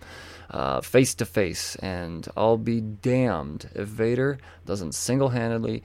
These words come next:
kill this motherfucker with the Force. Just boom, puts its ass to sleep for life. <laughs> And, uh, knowing that, you know,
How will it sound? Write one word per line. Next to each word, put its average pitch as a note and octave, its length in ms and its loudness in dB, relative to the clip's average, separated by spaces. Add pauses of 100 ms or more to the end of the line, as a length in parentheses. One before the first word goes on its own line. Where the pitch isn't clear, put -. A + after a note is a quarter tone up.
(220)
kill E3+ 240 4
this G#2+ 180 2
motherfucker D#2 680 -2 (220)
with C3+ 260 -2
the - 80 0
Force. - 460 -4 (320)
Just G2+ 200 -6
boom, A#2 280 4 (280)
puts B2 220 0
its A#2+ 140 -6
ass B2+ 220 6
to - 100 -10
sleep - 440 2 (960)
for F2 280 -2 (320)
life. B2+ 380 6 (280)
<laughs> C3+ 540 2 (640)
And, A#2 160 4
uh, C#2+ 140 4
knowing C3+ 580 6
that, G#2 200 0
you G2+ 100 -4
know, G2 440 -2